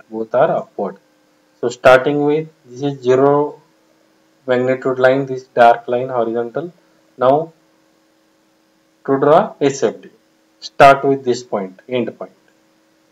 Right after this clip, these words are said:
This is horizontal line. Now, now this you can see, this load is not upward now, it is downward.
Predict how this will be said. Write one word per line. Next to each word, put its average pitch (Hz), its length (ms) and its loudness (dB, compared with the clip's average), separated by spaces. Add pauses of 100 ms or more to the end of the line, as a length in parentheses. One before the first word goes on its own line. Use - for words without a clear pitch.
This 117 160 -14
is 165 160 -4
horizontal 147 640 0
line. 95 220 -14 (540)
Now, 127 420 2 (320)
now 139 340 0
this 156 320 -8
you 139 100 -14
can 151 260 -4
see, 175 140 -8
this 135 260 -10
load 143 240 0
is 143 100 -4
not 143 260 2
upward 127 400 2
now, 98 240 -12
it - 100 -16
is 151 120 -8
downward. 104 540 0